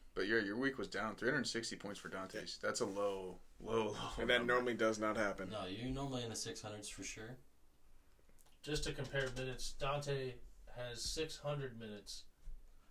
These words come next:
Speaker 4: And
Speaker 3: Oh.
Speaker 4: Corey's nine hundred minutes. In the last game, both teams had eleven hundred minutes. So imagine if he would have played one of them.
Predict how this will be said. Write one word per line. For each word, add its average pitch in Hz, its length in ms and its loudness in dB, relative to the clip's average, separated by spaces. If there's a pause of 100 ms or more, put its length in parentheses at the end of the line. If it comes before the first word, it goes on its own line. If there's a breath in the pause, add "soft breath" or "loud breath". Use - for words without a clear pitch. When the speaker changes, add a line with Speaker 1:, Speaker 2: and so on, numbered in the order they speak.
(180)
Speaker 4:
And 120 100 -14
Speaker 3:
Oh. 143 160 -2
Speaker 4:
Corey's 139 340 4
nine 139 380 2
hundred 120 320 -2
minutes. 110 380 -6
In 143 80 -4
the 147 100 4
last 143 420 4
game, 120 300 0 (100)
both 143 240 0
teams 123 340 2
had 110 300 2
eleven 127 440 0
hundred 107 360 -6
minutes. - 400 -8 (240)
So 120 160 -4
imagine 120 360 -2
if 117 60 -8
he 123 60 -6
would 110 80 -6
have 104 120 -10
played 117 200 -4
one - 140 -6
of 104 60 -8
them. 107 160 -4